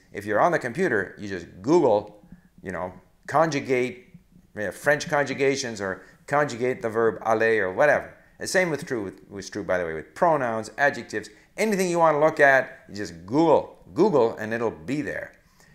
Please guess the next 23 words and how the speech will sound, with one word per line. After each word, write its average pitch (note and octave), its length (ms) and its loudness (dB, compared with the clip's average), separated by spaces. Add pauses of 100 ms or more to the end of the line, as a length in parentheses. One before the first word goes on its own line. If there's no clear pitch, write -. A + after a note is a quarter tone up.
(560)
And F3+ 140 2
of F3 80 0
course, F3 580 4
uh, A2 380 4
there's A2 200 -2
a G#2+ 60 -2
variety A2 320 2
of G#2+ 100 -6
tenses C3 600 -6
in G2+ 300 -8
French. E3+ 600 0
I A#2 120 0
don't C3 180 -2
think C3 200 -4
their A#2 120 -2
tenses A#2+ 340 -8
are G2+ 100 -2
more C3 220 0
difficult B2 420 -4
than A2 120 -6
our A2 160 0
tenses A2 380 -8
are G2 280 -2